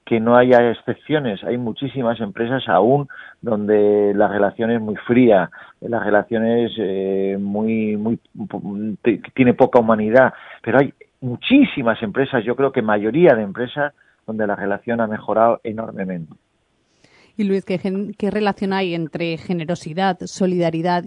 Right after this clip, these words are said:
Speaker 2: y felicidad?
Speaker 1: Toda, toda.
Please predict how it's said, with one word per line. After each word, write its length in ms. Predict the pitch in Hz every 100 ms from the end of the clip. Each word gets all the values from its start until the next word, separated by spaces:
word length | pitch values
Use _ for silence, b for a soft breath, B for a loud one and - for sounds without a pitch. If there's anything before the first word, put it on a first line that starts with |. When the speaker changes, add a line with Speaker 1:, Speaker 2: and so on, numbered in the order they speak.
| -
Speaker 2:
y 100 | 185
felicidad? 580 | - 175 - 170 156 139 _ _ _ _ _ _ _ _ _ B B B B _ _ _ -
Speaker 1:
Toda, 400 | 127 117 95 - _ _ _ _
toda. 340 | 117 104 92